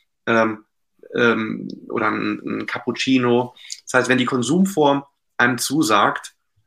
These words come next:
hat man auch, ich sag mal, auch oftmals auch mehr Spaß, äh, so ein bisschen an der Wirkung, weil das verknüpft man dann und so weiter. Und vielleicht, um, um Leute schon mal dire-, direkt davor zu warnen,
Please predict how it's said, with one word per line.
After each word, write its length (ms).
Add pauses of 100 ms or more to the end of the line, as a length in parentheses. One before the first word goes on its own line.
(100)
hat 160
man 120
auch, 160
ich 60
sag 140
mal, 100
auch 200
oftmals 260
auch 80
mehr 220
Spaß, 560
äh, 180
so 120
ein 40
bisschen 220
an 100
der 140
Wirkung, 500
weil 80
das 100
verknüpft 460
man 120
dann 200
und 120
so 140
weiter. 420 (560)
Und 180
vielleicht, 340
um, 240
um 300
Leute 280
schon 140
mal 180
dire-, 280
direkt 360
davor 320
zu 160
warnen, 420